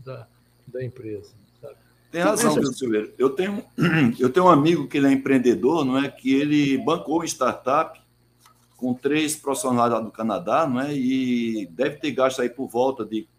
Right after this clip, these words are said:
Speaker 2: quase doze milhões de reais inicialmente, né? Era um, um, um projeto muito simples e
Speaker 1: É.
Speaker 2: não vingou, não vingou. Foi um dinheiro que ele não recuperou, não é?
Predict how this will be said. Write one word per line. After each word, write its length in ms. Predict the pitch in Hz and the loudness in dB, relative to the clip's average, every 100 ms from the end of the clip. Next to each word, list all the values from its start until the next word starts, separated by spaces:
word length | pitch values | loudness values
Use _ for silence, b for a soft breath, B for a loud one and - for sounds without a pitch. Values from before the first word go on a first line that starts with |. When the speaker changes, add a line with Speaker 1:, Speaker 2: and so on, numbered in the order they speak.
| _ | _
Speaker 2:
quase 300 | 127 135 123 | -2 -2 -4
doze 280 | 101 143 135 | -4 -4 -2
milhões 720 | 120 110 120 113 - - - _ _ _ _ _ _ | -2 -2 -2 -4 -8 -12 -18 _ _ _ _ _ _
de 160 | 185 120 | -6 -2
reais 840 | 127 110 120 147 185 - - _ _ - | 2 2 2 0 -6 -10 -12 _ _ -6
inicialmente, 840 | 113 131 139 147 110 101 151 151 | -2 -2 -2 -2 -2 -2 -6 -6
né? 220 | 110 143 175 _ _ _ _ _ | -10 -10 -12 _ _ _ _ _
Era 160 | 127 151 | -6 -2
um, 560 | 151 139 123 113 120 - _ - | 0 0 -2 -2 -6 -10 _ -20
um, 200 | 71 78 _ _ | -20 -20 _ _
um 200 | 113 113 | -10 -6
projeto 480 | 135 135 135 147 127 | -2 0 0 -2 -2
muito 260 | 156 180 | -6 -6
simples 800 | - - 156 175 175 - - - _ _ _ _ _ _ | -6 -4 -6 -10 -12 -12 -12 -16 _ _ _ _ _ _
e 320 | 135 156 175 | 2 2 2
Speaker 1:
É. 40 | 170 | 0
Speaker 2:
não 200 | 185 214 | -2 0
vingou, 420 | 285 208 175 170 | 2 6 6 6
não 200 | 135 175 | 2 0
vingou. 420 | 220 185 165 156 | -2 2 2 2
Foi 720 | - 131 143 143 139 135 123 | 2 4 4 0 0 0 0
um 160 | 123 139 | 0 -2
dinheiro 500 | 156 131 151 175 175 | 0 0 0 -2 -4
que 140 | 156 | -6
ele 260 | 156 165 165 | -4 -4 -2
não 160 | 151 | -2
recuperou, 640 | 160 185 190 220 208 151 139 | -2 -4 -6 -4 0 0 0
não 140 | |
é? 80 | 117 | -4